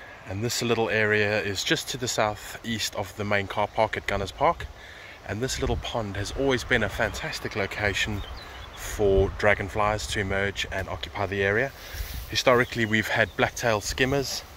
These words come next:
darters, four-spot chasers, and emperors all emerge. We've even seen the emperors just recently emerging. But recently,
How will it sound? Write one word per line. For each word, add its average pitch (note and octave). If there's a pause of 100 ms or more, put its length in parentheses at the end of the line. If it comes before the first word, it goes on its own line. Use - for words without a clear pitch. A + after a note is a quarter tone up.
(460)
darters, A#2 (720)
four-spot -
chasers, B2+ (380)
and G#2
emperors B2
all B2
emerge. C3
We've A2+
even A#2+
seen B2+
the A#2+
emperors A2+
just -
recently G#2+
emerging. A2 (840)
But A#2
recently, A#2+